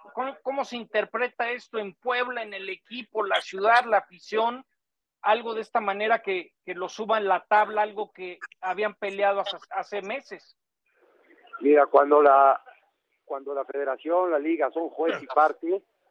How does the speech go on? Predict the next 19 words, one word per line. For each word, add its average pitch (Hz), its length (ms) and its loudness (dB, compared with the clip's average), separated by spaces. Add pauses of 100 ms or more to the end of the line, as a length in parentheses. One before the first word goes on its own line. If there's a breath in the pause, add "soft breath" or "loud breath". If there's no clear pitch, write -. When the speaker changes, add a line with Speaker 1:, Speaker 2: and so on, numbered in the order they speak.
(680)
Speaker 2:
el 135 180 -8
mismo 175 380 -6
caso 175 420 2
lo 147 100 0
juzgan 139 400 -4
de 135 120 -4
diferente 135 440 -4
manera 151 380 2
y 151 60 4
aquí 139 240 -2
se 139 100 -8
queda, 139 380 4 (400)
como 127 240 -6
bien 151 180 -4
lo 147 100 2
dijo 135 240 -4
Dionisio, 139 520 -6
saludos 135 420 -4
Héctor, 127 360 -6